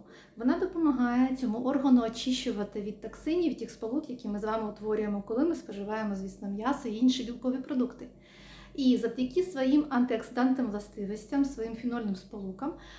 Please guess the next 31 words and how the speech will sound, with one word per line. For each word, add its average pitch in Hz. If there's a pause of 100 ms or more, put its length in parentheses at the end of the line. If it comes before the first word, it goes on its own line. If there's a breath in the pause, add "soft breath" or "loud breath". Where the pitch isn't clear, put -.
(140)
морква 294
допомагає 269
і 262
як 269
протипаразитарна 233
дія, 208 (120)
особливо 233
на 214
печінку, 220
де 196
дуже 339
багато 220 (320 loud breath)
буває, 254 (320)
полюбляють 254
оселятися 240
паразити. 208 (800 loud breath)
До 254
речі, 240
в -
цьому 233
відео, 254
е, 214
я 240
описувала 240
протипаразитарне 220
харчування, 285
ви 233
можете 226
перейти 254
і 254
подивитися. 208